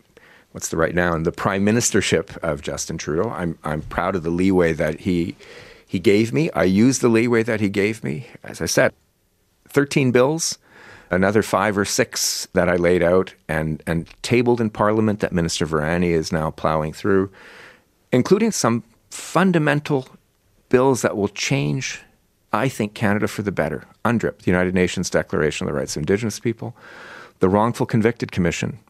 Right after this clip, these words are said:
which is, we're twenty-five years overdue after the U K and, and other countries, uh, to correct mistakes that happen, and we keep seeing them.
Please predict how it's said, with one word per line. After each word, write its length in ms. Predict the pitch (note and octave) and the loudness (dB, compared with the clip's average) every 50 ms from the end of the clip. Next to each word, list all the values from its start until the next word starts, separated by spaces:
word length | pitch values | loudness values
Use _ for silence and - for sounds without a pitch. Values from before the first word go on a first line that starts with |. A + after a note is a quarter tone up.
| _ _ _ | _ _ _
which 220 | - G2+ F#2+ - | -2 -2 0 0
is, 180 | G#2 F2+ - - | 0 0 0 0
we're 120 | B2+ A2+ | -2 -2
twenty-five 500 | - - - F3 D#3 B2+ - E2 - C#3+ | 0 2 2 2 2 2 2 0 0 0
years 180 | C3 C#2+ E2 D#2 | -2 -4 -2 -4
overdue 460 | D#2+ D#2 F#2 F#2 G#2+ D3 C#3+ E2 B1+ | -2 -2 -2 0 0 0 0 0 -2
after 320 | B1+ C#2 D#2+ - - - E2 | -4 -6 -6 -4 -2 -4 -4
the 120 | D2 D2+ | -2 -2
U 120 | D#2 D#2+ | -4 -4
K 380 | D2 - - F2 E2+ F2 E2+ E2+ | -4 -2 0 2 2 4 2 2
and, 200 | D#2+ D2+ D#2 - - | 0 -2 -4 -4 -4
and 200 | E2+ D#2+ D2+ D2 | -6 -4 -4 -4
other 220 | D2+ E2+ E2 D#2 | -4 -4 -4 -6
countries, 540 | - - F#2+ F#2 E2+ - - B1 - - - - - - - - - _ - | -4 -2 -2 -2 -2 -2 -6 -6 -8 -10 -16 -18 -20 -20 -20 -20 -20 _ -6
uh, 100 | - - F#3 - - _ | -6 -6 -6 -8 -16 _
to 60 | - - | -14 -10
correct 420 | - - B2+ B2 A2+ - - - - - | -2 2 2 2 2 2 -4 -14 -4 -2
mistakes 560 | A2+ G#2+ - - F3+ D#3+ - - - - - | 0 0 2 2 0 0 -2 -4 -10 -6 -2
that 160 | - F2+ F#2 | -2 0 0
happen, 300 | G2+ - - - E2 D#2 | 0 -4 -6 -6 -4 -2
and 100 | E2+ G2+ | 0 0
we 80 | B2 B2+ | -2 0
keep 220 | - D#3+ C#3+ - | -2 -4 -2 -2
seeing 320 | - - E3 E3 D3 A2 | -4 -2 -2 -2 -2 -4
them. 120 | - - | -6 -8